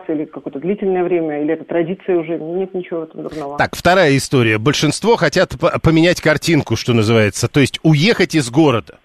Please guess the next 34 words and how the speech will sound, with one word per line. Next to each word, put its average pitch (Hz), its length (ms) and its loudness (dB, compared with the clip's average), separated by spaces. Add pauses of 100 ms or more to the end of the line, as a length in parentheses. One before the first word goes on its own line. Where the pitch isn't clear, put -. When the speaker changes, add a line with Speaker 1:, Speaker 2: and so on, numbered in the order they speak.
Speaker 2:
В-, 120 200 -2
видимо, 135 280 2
большинство 147 540 2
горожан, 143 480 2 (240)
ну, 175 80 4
я 196 180 2
думаю, 165 280 2
что, - 160 -2
в - 80 -8
принципе, 143 420 0
поменять 135 320 2
к-, - 100 -12
и 160 160 -2
уехать 175 460 2
из 139 160 0
дома, 240 320 4 (220)
неважно, 147 420 2
чтобы 147 340 0
главное, 131 560 2 (100)
первое, 135 340 2
что 139 180 0
ты 143 80 -2
видишь 139 320 0
в 165 40 2
окно, 226 300 2 (200)
это 185 120 2
была 180 160 4
картинка 160 520 0
не 143 140 4
та, 190 180 2
к - 40 -10
которой 147 360 0
ты 143 160 -2
привык. 127 320 2